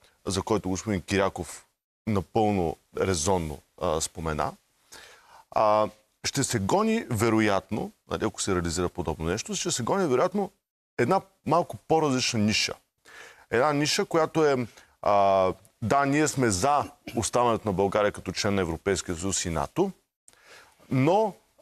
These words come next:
без да се минават определени, а, без да се минава в крайности, а, в смисъл на който, а, абсолютно да се, а, без, гру-, грубо казано, без никаква критика да се приема всичко, което идва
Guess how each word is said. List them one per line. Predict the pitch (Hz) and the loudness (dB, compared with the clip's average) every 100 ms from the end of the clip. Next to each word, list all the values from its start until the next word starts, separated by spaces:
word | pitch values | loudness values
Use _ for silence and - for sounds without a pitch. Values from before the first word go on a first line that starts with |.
| - | -8
без | 101 123 196 - 156 | -2 0 0 -2 -2
да | 151 | -2
се | 151 | 2
минават | 117 123 170 196 - - - _ _ _ - | 2 2 2 0 -4 -10 -12 _ _ _ -4
определени, | 127 123 117 143 156 101 - - _ _ - 131 | 0 2 4 4 2 -2 -6 -20 _ _ -2 2
а, | 117 113 104 - | 4 4 0 0
без | 165 151 | 0 0
да | |
се | 139 147 - | 0 -2 0
минава | 123 143 165 127 110 | 0 2 4 2 0
в | |
крайности, | - 151 143 120 98 - 233 - _ - | -2 0 0 0 -2 -4 -4 -6 _ 0
а, | |
в | 71 73 139 127 | 2 4 2 -2
смисъл | - 180 170 147 | -4 -4 -2 0
на | 120 | 0
който, | - 175 175 180 160 - - _ | 0 0 2 0 0 -6 -20 _
а, | 127 127 123 139 | 2 4 4 0
абсолютно | - - 160 156 160 147 139 - | 0 -2 0 0 0 0 0 -4
да | 120 123 - | -4 -2 -2
се, | - 139 131 120 - - _ _ | 0 2 2 -2 -10 -20 _ _
а, | - 110 107 107 104 95 _ _ - 107 - | 0 2 4 2 0 -6 _ _ -12 -12 -10
без, | 113 143 - - | -2 -2 -2 -6
гру-, | 110 98 120 | -8 -8 -4
грубо | 123 127 | -2 0
казано, | 117 135 120 | 0 0 0
без | 101 113 | 0 -2
никаква | 135 - 104 | -4 -6 -6
критика | 147 143 - | -4 -4 -2
да | 127 | -2
се | - | -2
приема | - 131 117 | -2 0 0
всичко, | - 151 131 107 | 0 -2 -4 -4
което | 120 113 117 | -2 0 -2
идва | 95 101 | 0 0